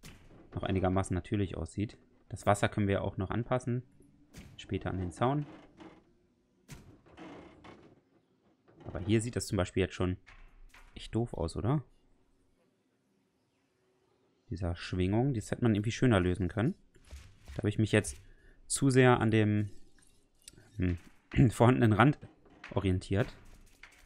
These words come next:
So sieht das zum Beispiel schon, äh, viel schöner aus. Nicht so, äh, hin und her. So, und dann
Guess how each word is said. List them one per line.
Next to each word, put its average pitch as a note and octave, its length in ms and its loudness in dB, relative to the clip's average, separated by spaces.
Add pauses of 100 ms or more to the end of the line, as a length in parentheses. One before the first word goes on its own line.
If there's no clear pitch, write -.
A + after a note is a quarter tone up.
(480)
So G#2+ 100 4
sieht A2 140 2
das G2+ 120 4
zum G2+ 100 0
Beispiel F#2 220 -2
schon, F2 280 -4
äh, F2 180 -4
viel A2 160 -2
schöner F#2+ 320 2
aus. G2 300 -6 (1500)
Nicht F#2 180 -4
so, F2+ 240 -4
äh, F2 140 -2 (580)
hin A2 140 0
und G2 200 -2
her. G2 280 0 (720)
So, G#2 500 6
und G2+ 260 -2
dann B2+ 340 2